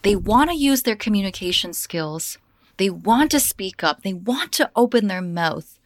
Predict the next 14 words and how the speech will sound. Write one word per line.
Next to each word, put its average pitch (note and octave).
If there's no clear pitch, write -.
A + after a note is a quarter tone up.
but G3+
they A3+
just G#3+
can't F#3
do C#4
it. B3+
They F#3+
feel F#3+
completely C#4
helpless, G#3
completely G#3+
frustrated, F#3+
and F3+
unable G3